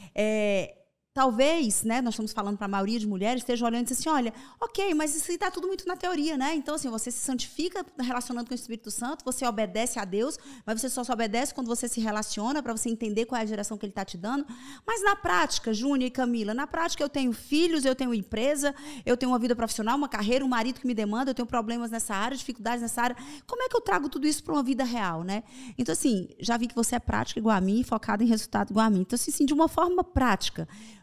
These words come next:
como é que a mulher consegue inserir na rotina dela, na vida dela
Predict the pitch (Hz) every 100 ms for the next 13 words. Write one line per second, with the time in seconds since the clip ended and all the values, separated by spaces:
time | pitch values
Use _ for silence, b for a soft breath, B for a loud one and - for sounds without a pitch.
0 | B 269 269 330 - 370 285 240 294 277
1 | 247 254 254 302 269 240 240 226 214 202
2 | - 311 302 214 240 226 208 175 226 320
3 | 269 180 214 262 185